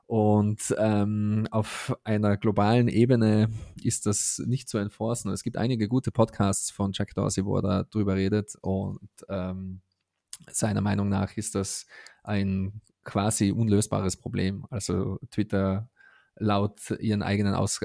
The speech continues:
Aussagen, sie geben ihr Bestes, um, ähm, äh, ja, sinnvolle Community-Richtlinien aufzustellen und, äh, die auch zu enforcen. Aber, ähm, die neue Vision von Jack Dorsey wäre jetzt eben, ähm,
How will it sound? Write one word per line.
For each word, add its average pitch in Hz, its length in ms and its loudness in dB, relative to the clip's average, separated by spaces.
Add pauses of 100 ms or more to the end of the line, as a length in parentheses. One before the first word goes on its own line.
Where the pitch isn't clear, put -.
Aussagen, 98 440 0
sie 101 140 -4
geben 98 400 0
ihr 98 140 -2
Bestes, - 500 -6
um, 98 480 -4 (440)
ähm, 98 600 -4 (200)
äh, 87 140 -8 (140)
ja, 98 320 -4 (300)
sinnvolle 113 640 2
Community-Richtlinien 104 840 0
aufzustellen 98 680 -2
und, 95 340 -6
äh, 85 160 -4
die - 180 -4
auch 101 180 -4
zu 101 140 -2
enforcen. 104 560 -4 (600)
Aber, 98 840 0
ähm, 98 420 -4
die 101 540 0
neue 110 320 0
Vision 104 420 -2
von 101 140 -6
Jack - 260 -6
Dorsey 101 320 -2
wäre 98 300 -4
jetzt - 260 -6
eben, 98 520 -6 (560)
ähm, 98 580 0